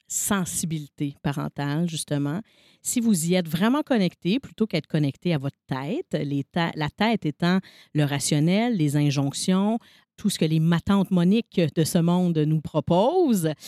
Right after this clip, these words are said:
et nous contaminent aussi, hein, ça nous fait douter de notre instinct. Si vous vous connectez à votre sensibilité parentale, vous allez avoir la plupart des réponses. Le reste, c'est du bonus autour, c'est-à-dire que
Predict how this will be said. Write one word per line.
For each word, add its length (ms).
et 260
nous 100
contaminent 640
aussi, 340
hein, 80
ça 160
nous 80
fait 160
douter 300
de 60
notre 240
instinct. 380
Si 120
vous 100
vous 100
connectez 520
à 60
votre 180
sensibilité 1040
parentale, 760
vous 300
allez 340
avoir 460
la 140
plupart 520
des 120
réponses. 640
Le 160
reste, 600
c'est 260
du 180
bonus 520
autour, 480
c'est-à-dire 480
que 200